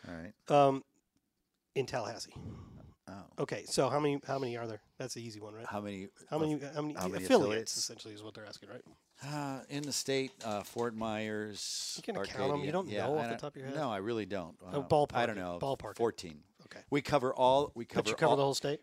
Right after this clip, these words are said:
Speaker 1: we cover all. We cover the state from Pensacola all the way down to Fort Myers, uh, to, um, Port Saint Lucie. We're not in Miami or
Speaker 2: 'Cause
Speaker 1: in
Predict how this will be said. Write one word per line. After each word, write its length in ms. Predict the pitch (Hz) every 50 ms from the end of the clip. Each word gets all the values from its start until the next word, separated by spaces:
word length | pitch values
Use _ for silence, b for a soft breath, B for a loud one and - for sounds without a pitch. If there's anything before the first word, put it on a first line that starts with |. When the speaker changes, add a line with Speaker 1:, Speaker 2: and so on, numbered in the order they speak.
| -
Speaker 1:
we 120 | - 123 120
cover 340 | - - 127 117 113 110 107
all. 220 | 113 117 127 - -
We 120 | 107 110
cover 260 | - - 117 110 120 120
the 80 | 113
state 400 | 107 - - - 110 107 110 107
from 300 | - - 113 104 95 90
Pensacola 920 | - - 117 117 110 - - 113 - - 110 110 107 107 104 104 101 101 - -
all 180 | 104 95 95
the 60 | 98
way 160 | 92 92 90 87
down 200 | 92 90 87 85
to 60 | -
Fort 300 | - - 104 101 90 92
Myers, 640 | 92 92 92 90 90 90 90 90 90 85 - - - - - 98
uh, 380 | 90 82 82 82 80 80 80 78 _ -
to, 460 | - 92 87 85 80 78 76 78 -
um, 380 | 82 82 78 - - - 82 85 - -
Port 220 | - 110 101 -
Saint 220 | - 92 92 95
Lucie. 360 | 92 90 87 - - 98 90 - B B B B B B
We're 100 | 90 85
not 320 | 85 92 98 104 101 104
in 260 | 104 101 98 95 95 98 -
Miami 520 | 107 98 95 87 90 90 87 87 87 92
or 100 | - - 90
Speaker 2:
'Cause 120 | - 92
Speaker 1:
in 40 | 98